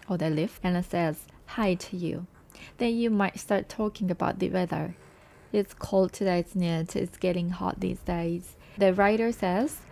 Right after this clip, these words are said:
that you are not trying to deliver the message, but to deliver the care or consideration to others.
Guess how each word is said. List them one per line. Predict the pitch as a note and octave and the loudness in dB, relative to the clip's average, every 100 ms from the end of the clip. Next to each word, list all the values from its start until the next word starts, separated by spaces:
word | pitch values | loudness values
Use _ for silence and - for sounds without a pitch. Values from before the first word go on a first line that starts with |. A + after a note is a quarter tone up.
| - - - | -20 -6 2
that | F#3 F3+ - - | 4 4 0 -2
you | G3+ G#3+ | 2 4
are | G#3+ | 4
not | G3 G#3 - | 4 2 0
trying | - G3+ F#3+ | -2 0 2
to | G3 G#3 | 2 0
deliver | G3 F#3 G3 F#3+ G3 | 0 2 2 2 0
the | F#3+ F3 | 0 -2
message, | E3 - - - - - - - - - - - | -2 -4 -8 -10 -18 -20 -20 -20 -20 -20 -4 2
but | G3 - | 2 2
to | G3+ | -2
deliver | F#3 F#3 G3 G3+ G#3+ | 2 2 2 2 0
the | G#3+ G3+ | 0 -2
care | - A3+ F#3+ F3 B3 - - | 0 2 2 2 -4 -6 -4
or | G3 | 0
consideration | G#3 G3 G3+ G3 F3+ F3 - G3 - | 2 2 2 4 4 4 2 -4 0
to | F#3 | 0
others. | E3 - - - | 0 -2 -6 -10